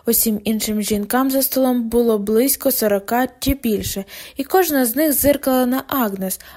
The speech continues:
а потім одна на одну, немов подумки критикуючи її. Це було жахливо. Містер Гопнік сидів з іншого боку стола,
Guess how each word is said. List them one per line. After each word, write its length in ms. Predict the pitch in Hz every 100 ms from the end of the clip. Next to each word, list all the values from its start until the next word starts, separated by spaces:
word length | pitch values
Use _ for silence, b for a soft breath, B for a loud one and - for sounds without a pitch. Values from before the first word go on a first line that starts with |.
| B
а 100 | 208
потім 460 | - 226 254 262 -
одна 300 | 220 220 226
на 160 | 240
одну, 460 | - 208 185 180 185 B B B
немов 420 | 302 359 320 -
подумки 460 | 277 302 285 240 233
критикуючи 840 | 247 - 233 - 247 190 185 -
її. 340 | 190 180 185 b b b
Це 160 | - 247
було 260 | 220 233 226
жахливо. 680 | 254 247 226 190 180 190 - B B B -
Містер 320 | 370 - 320
Гопнік 400 | 277 349 311 269
сидів 300 | - 240 277
з 120 | 247
іншого 360 | 269 294 285 269
боку 300 | 233 269 285
стола, 460 | - 311 247 185